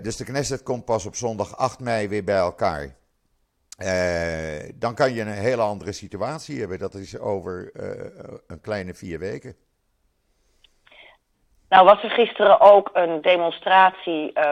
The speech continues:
Speaker 2: pro, eh, Netanyahu, hè?
Speaker 1: Ja.
Speaker 2: Eh, daar kun jij ook het een en ander over vertellen,
Speaker 1: Ja,
Speaker 2: heb
Speaker 1: dat
Speaker 2: ik
Speaker 1: was
Speaker 2: begrepen.
Speaker 1: heel,
Speaker 2: Ook
Speaker 1: heel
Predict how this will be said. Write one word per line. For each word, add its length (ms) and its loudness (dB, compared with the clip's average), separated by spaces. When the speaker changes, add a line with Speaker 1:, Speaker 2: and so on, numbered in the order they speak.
Speaker 2:
pro, 480 8
eh, 400 0
Netanyahu, 800 2
hè? 160 -10
Speaker 1:
Ja. 220 -4
Speaker 2:
Eh, 260 -6
daar 220 8
kun 160 4
jij 180 8
ook 200 6
het 120 -10
een 180 -2
en 100 -8
ander 280 -4
over 300 -2
vertellen, 460 -4
Speaker 1:
Ja, 120 2
Speaker 2:
heb 80 2
Speaker 1:
dat 100 -6
Speaker 2:
ik 60 -8
Speaker 1:
was 120 -2
Speaker 2:
begrepen. 280 2
Speaker 1:
heel, 200 0
Speaker 2:
Ook 240 4
Speaker 1:
heel 100 4